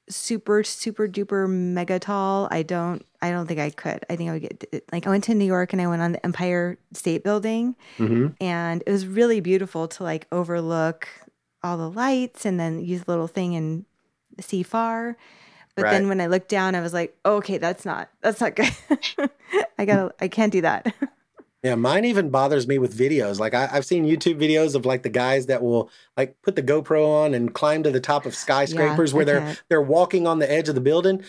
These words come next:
Speaker 2: I can just watch those videos and I can feel my body tense up from looking and seeing what they
Speaker 1: Or
Speaker 2: see.
Speaker 1: the tightrope people.
Speaker 2: Oh,
Speaker 1: I get,
Speaker 2: no
Speaker 1: I start to,
Speaker 2: way.
Speaker 1: like, hype, like, have a heart attack just thinking about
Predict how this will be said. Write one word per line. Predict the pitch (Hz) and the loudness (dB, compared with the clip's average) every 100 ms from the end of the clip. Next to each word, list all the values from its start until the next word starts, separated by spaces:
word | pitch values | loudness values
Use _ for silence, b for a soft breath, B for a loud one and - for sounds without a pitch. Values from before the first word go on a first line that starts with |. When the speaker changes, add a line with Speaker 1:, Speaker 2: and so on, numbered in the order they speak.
| B _ _ | B _ _
Speaker 2:
I | - 185 | 0 0
can | 240 | 2
just | 196 170 | 0 2
watch | 151 160 | 2 2
those | - 156 120 | 2 2 2
videos | 139 165 139 123 | 2 2 2 0
and | 123 | 0
I | 123 | 0
can | 131 113 | 0 -2
feel | - 147 | 2 2
my | 139 127 | 2 0
body | 117 123 135 117 | 0 2 2 -2
tense | - 147 127 143 | -2 -2 0 0
up | 131 - | 0 0
from | 120 113 | 0 2
looking | 123 147 143 139 127 B B - | 4 4 4 0 0 B B -4
and | 131 | 0
seeing | 147 143 131 | 0 2 0
what | 123 | 0
they | 117 | -2
Speaker 1:
Or | 107 | 0
Speaker 2:
see. | 214 202 | 4 4
Speaker 1:
the | 196 | 4
tightrope | - 185 180 202 220 233 - - | 0 -2 0 0 -2 -4 -10 -4
people. | 254 247 262 | -4 0 2
Speaker 2:
Oh, | 262 269 | 4 4
Speaker 1:
I | 170 147 196 | 2 2 2
get, | 214 135 | 2 2
Speaker 2:
no | 135 220 220 | 4 6 6
Speaker 1:
I | |
start | 214 147 | 6 4
to, | 170 | 4
Speaker 2:
way. | 214 | 4
Speaker 1:
like, | 208 - - - | 4 2 -12 -10
hype, | 196 214 190 _ _ | -2 0 -2 _ _
like, | 196 180 | -2 -2
have | 180 196 | -2 -4
a | 185 | -2
heart | 175 | -2
attack | 175 175 165 - | -2 -2 -2 -2
just | 175 | -4
thinking | - 170 - 156 | -2 -4 -2 -2
about | 151 151 147 - | 2 2 0 -6